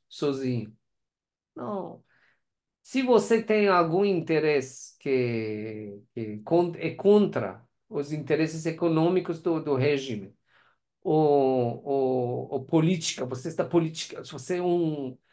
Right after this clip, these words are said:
você vai protesta, vai protestar, você vai, vai, vai fazer coisas contra go-, contra o regime do Irã, então você terá um problema. Você vai ter problema.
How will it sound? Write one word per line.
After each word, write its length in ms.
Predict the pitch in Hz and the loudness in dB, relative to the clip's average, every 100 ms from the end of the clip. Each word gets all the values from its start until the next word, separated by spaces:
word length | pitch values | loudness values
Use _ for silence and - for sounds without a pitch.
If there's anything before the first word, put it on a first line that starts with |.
| _ _ _ | _ _ _
você 260 | 143 185 160 | -4 -2 4
vai 960 | 160 151 147 143 135 127 123 123 120 | 6 6 6 4 2 -2 -4 -6 -8
protesta, 720 | - 165 - 190 196 - - 110 | -6 -4 2 4 4 0 -10 -12
vai 220 | - 120 | -10 -10
protestar, 800 | - 165 196 160 - 143 143 127 | -8 0 0 0 0 2 2 0
você 220 | 127 143 | -4 -8
vai, 180 | 147 151 | -6 -2
vai, 240 | 156 160 | 2 2
vai 380 | 160 160 156 160 | 0 0 0 2
fazer 400 | 180 165 160 151 | 0 0 -2 0
coisas 680 | 160 165 160 151 - - _ _ _ | 2 2 0 -6 -10 -20 _ _ _
contra 420 | 165 175 170 180 | 0 2 4 2
go-, 320 | 170 175 170 | 4 2 0
contra 380 | - 160 156 151 | -2 -6 -6 0
o 120 | 131 | 0
regime 440 | 123 175 165 170 170 | 2 0 0 -2 -2
do 180 | 170 175 | 0 0
Irã, 400 | 185 202 135 - _ _ - | 0 0 -2 -8 _ _ -16
então 340 | 147 143 156 | -12 -4 -2
você 240 | 156 123 160 | -2 -6 -4
terá 300 | 170 147 143 | 0 0 0
um 140 | 139 | -2
problema. 640 | 147 135 127 120 107 - _ _ _ _ _ | 0 0 0 -4 -6 -12 _ _ _ _ _
Você 220 | 131 127 | -6 -4
vai 360 | 131 156 196 202 | 2 4 4 2
ter 260 | 185 165 - | -2 -2 -2
problema. 640 | 170 139 113 113 113 - | -2 -2 -4 -6 -8 -12